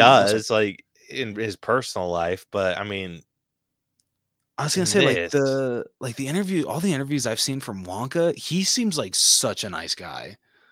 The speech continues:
Speaker 1: Like, I
Speaker 2: He
Speaker 1: would love
Speaker 2: does.
Speaker 1: to meet him in <laughs> person. He seems like such a chill guy.
Speaker 2: Yeah. And dude, he, it wasn't even like a,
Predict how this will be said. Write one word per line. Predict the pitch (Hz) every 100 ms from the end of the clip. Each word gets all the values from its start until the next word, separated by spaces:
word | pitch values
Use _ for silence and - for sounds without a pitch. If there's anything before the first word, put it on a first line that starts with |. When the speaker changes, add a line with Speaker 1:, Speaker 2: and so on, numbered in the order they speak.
| _ _ _ _ _ _ _ _ _
Speaker 1:
Like, | 117 107 98
I | 156
Speaker 2:
He |
Speaker 1:
would | 190 127
love | 95 87 104
Speaker 2:
does. | -
Speaker 1:
to | 123
meet | 98 95
him | 110
in | 101
<laughs> |
person. | 135 - 123 - - 98
He | 117
seems | 151 180 170
like | 139
such | - - 117 120
a |
chill | - 113 98
guy. | 90 80 82 87 _ _ _ _ _ _ _ _ _ _ _ -
Speaker 2:
Yeah. | 98 85 76 - _ _ -
And | 127
dude, | 131 120
he, | - - 156
it | - 202
wasn't | 302 285 202
even | 156 147 135
like | 110 101 - _ -
a, | 107